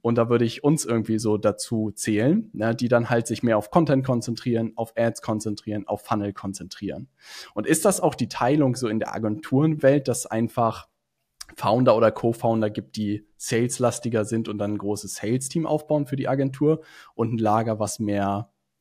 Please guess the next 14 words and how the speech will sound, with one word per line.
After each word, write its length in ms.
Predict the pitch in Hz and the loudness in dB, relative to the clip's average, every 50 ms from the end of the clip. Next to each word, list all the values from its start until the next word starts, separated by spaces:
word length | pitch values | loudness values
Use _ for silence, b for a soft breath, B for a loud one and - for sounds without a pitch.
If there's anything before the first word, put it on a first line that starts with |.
| _ - | _ -8
marketinglastig 920 | - 90 104 123 - - 131 - 139 127 123 120 117 113 - - 117 - | -4 -2 -2 -2 -2 -4 -4 -2 0 0 2 2 0 0 -2 -6 -6 -6
ist 180 | 104 110 113 - | -4 -4 -4 -4
und 140 | 104 101 101 | -4 -2 -2
dann 140 | 98 98 | -2 -4
Funnel, 460 | - - - 110 110 110 104 101 101 101 | -4 -4 -4 -2 -2 0 -2 -2 -4 -6
Speaking 840 | - - - - 110 104 - - - 107 101 101 101 101 101 95 | -8 -14 -10 -6 -6 -6 -6 -4 -4 -4 -2 -2 -2 -4 -6 -8
und 340 | - - 98 95 92 - - - | -8 -6 -6 -6 -6 -8 -10 -8
Ads 240 | 92 98 107 - - | -6 -6 -6 -4 -2
und 120 | 131 131 | -2 -2
sowas 240 | 135 143 143 147 139 | -2 -2 -2 -2 -2
alles 280 | - 139 151 151 - - | -2 -2 -2 -2 -2 -4
macht 200 | 165 - - - | -6 -8 -6 -10
und 120 | 104 104 | -12 -10
Content? 500 | - - 104 117 - - 196 226 - - | -6 -6 -6 -4 -4 -4 -6 -6 -8 -12